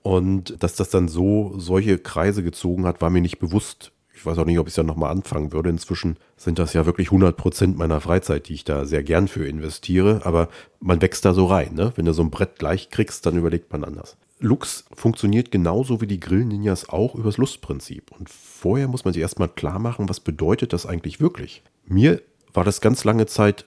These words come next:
auch gar nicht bewusst, was Nachhaltigkeit in der Gesamtheit eigentlich bedeutet. In meinem Kopf war das relativ identisch mit Ökologie und Umweltschutz. Und so ist das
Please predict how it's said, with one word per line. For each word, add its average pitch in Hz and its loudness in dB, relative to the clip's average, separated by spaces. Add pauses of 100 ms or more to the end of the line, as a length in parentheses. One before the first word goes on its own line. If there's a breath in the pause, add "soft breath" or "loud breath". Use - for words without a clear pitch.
auch 85 -2
gar 85 2
nicht 92 0
bewusst, 101 0
was - -4
Nachhaltigkeit 85 0
in 92 -6
der 80 0
Gesamtheit 78 0
eigentlich 85 -2
bedeutet. 95 0
In 85 0
meinem 85 2
Kopf - -8
war 90 2
das 85 2
relativ 95 0
identisch 90 0
mit - -6 (180)
Ökologie 90 4
und 98 4
Umweltschutz. - -2 (320 soft breath)
Und 80 -8
so 92 6 (340 loud breath)
ist - -4
das - 0